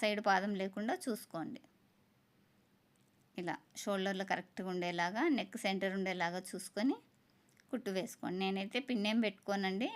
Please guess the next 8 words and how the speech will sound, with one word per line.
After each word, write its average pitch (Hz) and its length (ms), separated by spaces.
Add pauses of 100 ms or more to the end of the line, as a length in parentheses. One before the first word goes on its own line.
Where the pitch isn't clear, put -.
(120)
మీరు 208 200 (340)
అటు 190 180
ఇటు 214 120 (120)
జరుగుతుంది 202 480
అనుకుంటే 208 380
బిగినర్స్ 202 420
అయితే 196 200 (1200)
ఒక - 120